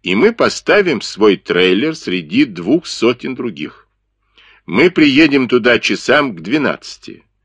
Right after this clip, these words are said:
Вокруг озера полно домиков, и Китсон снимет один из них. Голос Моргана звучал хрипло, он всё ещё не остыл. Он взглянул на Китсона.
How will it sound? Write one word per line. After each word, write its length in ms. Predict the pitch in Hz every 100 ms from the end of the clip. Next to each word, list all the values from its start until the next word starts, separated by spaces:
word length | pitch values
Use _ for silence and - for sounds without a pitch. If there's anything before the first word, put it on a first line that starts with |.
| _ _ _
Вокруг 500 | 80 - 98 101 -
озера 400 | 107 107 135 139
полно 500 | 127 95 90 87 101
домиков, 720 | 180 180 127 80 67 65 _ _ -
и 100 | 80
Китсон 720 | - - 180 - - 175 -
снимет 800 | - - - - 196 196 95 _ -
один 360 | 85 80 123
из 160 | 107 71
них. 320 | 62 - _ _ _ _ _ _ _ _ - - - -
Голос 380 | 82 95 95 -
Моргана 420 | 98 95 98 92
звучал 460 | 78 87 - 92 85
хрипло, 640 | - 87 131 143 143 143
он 180 | - 82
всё 180 | - 87
ещё 300 | 101 - 98
не 120 | 92
остыл. 460 | 90 - - 69 - _ _ _ _ _ _
Он 320 | 82 95 95 -
взглянул 540 | 76 71 87 92 95
на 140 | 92 90
Китсона. 580 | - 90 - 69 58